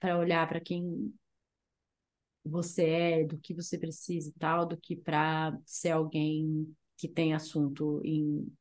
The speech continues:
rodas de conversa, sabe? Então, se esse pe-, se, se esse episódio te tocou de alguma maneira, se te toca perceber o quanto um filme pode, nossa, despertar tantas coisas na gente, é um convite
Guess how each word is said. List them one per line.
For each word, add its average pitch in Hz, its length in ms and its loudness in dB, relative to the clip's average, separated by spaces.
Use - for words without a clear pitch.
rodas 147 400 0
de 143 120 -6
conversa, 131 640 -4
sabe? 151 420 -2
Então, 151 400 -4
se - 180 -6
esse 156 140 -4
pe-, - 300 -2
se, 147 320 -8
se - 160 -4
esse 156 160 -4
episódio 147 420 -4
te - 160 -10
tocou 147 340 -2
de 160 80 0
alguma 156 240 0
maneira, 156 600 0
se 147 220 -6
te - 280 -18
toca 160 540 0
perceber 165 720 4
o 160 80 4
quanto 165 340 0
um 156 60 -6
filme 175 400 2
pode, 156 500 0
nossa, 180 360 0
despertar 160 480 -4
tantas 165 320 -6
coisas 151 340 0
na 160 140 -2
gente, 165 440 -2
é 147 120 -6
um 175 100 -4
convite 208 720 4